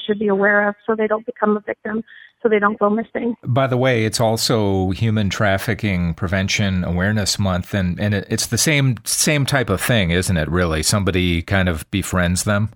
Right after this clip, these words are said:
Speaker 1: Correct. And, you know, child trafficking happens everywhere in every city across the world, in every, you know, socioeconomic, you know, background, from the wealthy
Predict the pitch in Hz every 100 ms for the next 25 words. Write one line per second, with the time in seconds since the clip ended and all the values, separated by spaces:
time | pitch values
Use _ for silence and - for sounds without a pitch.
0 | - 330 277 254 254 277 - 277 254 262
1 | 254 - - 269 262 254 269 269 - 226
2 | 226 233 240 233 240 - 247 233 233 233
3 | 226 226 226 226 220 226 214 208 - 208
4 | 214 214 - - - 226 214 226 208 208
5 | 208 226 233 233 220 226 226 220 220 -
6 | _ 247 220 208 214 233 233 226 226 220
7 | 214 220 226 - - _ _ _ - 233
8 | 220 208 240 233 240 220 220 220 - -
9 | - - - 240 220 220 214 226 220 220